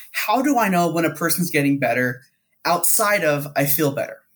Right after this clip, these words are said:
I kinda wanted an approach, an adjustment style that had some objective measures,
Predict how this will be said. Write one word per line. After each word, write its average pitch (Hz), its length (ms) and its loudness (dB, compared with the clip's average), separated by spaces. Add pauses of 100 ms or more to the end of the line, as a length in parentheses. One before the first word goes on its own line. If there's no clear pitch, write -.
(540)
I 190 100 2
kinda 285 280 0
wanted 214 360 -2
an 160 100 -2
approach, 180 520 -2
an 165 80 -2
adjustment 156 580 0
style 147 480 0 (380)
that 147 100 2
had 151 240 2
some 139 180 0
objective 139 760 0
measures, - 680 -2